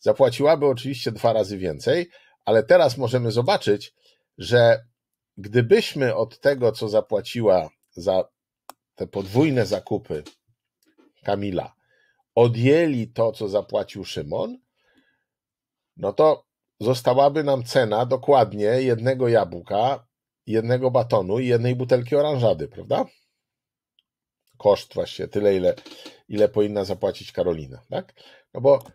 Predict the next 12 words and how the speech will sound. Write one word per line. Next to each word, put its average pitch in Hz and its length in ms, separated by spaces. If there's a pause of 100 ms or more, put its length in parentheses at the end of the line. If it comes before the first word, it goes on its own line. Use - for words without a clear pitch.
(140)
od - 160
sześciu 139 320
jabłek, 120 360
jak 110 140
się 107 160
odejmie 101 500 (380)
pięć 101 260
jabłek, 95 300
zostanie 92 380
jedno 90 260
jabłko, 139 420
od 123 120